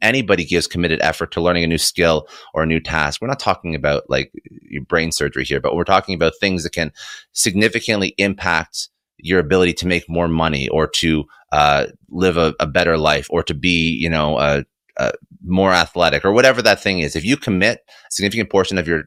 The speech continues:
of your life to learning that thing and, and you, and you stay focused on that particular task,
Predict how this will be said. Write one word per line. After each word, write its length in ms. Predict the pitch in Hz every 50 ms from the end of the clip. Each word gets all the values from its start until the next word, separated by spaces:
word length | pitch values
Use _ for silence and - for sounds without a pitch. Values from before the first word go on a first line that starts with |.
| _ _
of 160 | - 87 78 80
your 120 | 90 85
life 260 | 78 80 82 90 - -
to 80 | 90
learning 320 | 78 76 85 90 95 95 87
that 220 | 87 87 87 -
thing 300 | - 90 90 101 120 131 -
and, 320 | - 82 82 82 82 - -
and 200 | - 85 82 80 78
you, 320 | 76 78 82 80 78 76 - - - - - - - _ _ _ _ _
and 120 | - 82 73
you 100 | 76 78
stay 360 | - - - - 95 95 101
focused 460 | - - - 92 90 - 104 95 -
on 200 | - 85 87 87
that 220 | 82 80 82 87 -
particular 380 | - - 82 76 - 80 78
task, 440 | - - - 80 82 101 123 - -